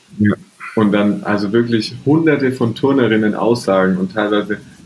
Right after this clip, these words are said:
Speaker 2: sagen auch die Väter oder Mütter oder Brüder aus, weil die es gar nicht können, also weil die es nicht übers Herz bringen.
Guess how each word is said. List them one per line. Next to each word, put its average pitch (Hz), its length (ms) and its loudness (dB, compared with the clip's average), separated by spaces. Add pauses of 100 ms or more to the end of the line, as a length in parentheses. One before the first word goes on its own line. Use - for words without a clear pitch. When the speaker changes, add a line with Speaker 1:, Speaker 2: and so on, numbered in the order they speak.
Speaker 2:
sagen 104 280 0
auch - 200 -2
die 104 200 0
Väter 113 560 0
oder 101 140 0
Mütter 110 340 2
oder 98 180 2
Brüder 123 400 2
aus, 104 180 -2
weil 98 100 -2
die 107 100 -2
es - 100 -6
gar 101 140 0
nicht 98 200 -2
können, 101 480 0
also 92 380 2
weil 95 120 2
die 101 80 -2
es 110 120 -4
nicht 107 140 0
übers 98 220 0
Herz 104 240 -4
bringen. 92 440 0